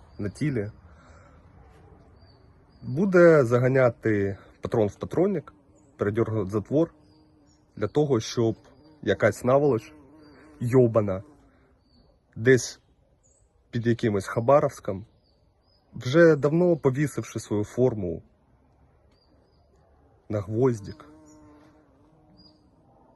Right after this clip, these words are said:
отримала кулю в голову.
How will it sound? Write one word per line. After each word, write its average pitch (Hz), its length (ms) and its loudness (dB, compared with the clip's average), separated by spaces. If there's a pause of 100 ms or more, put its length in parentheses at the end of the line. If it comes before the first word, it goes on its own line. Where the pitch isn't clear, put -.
(560)
отримала 175 540 0 (640)
кулю 131 340 -2 (260)
в 101 100 -14
голову. 95 420 -8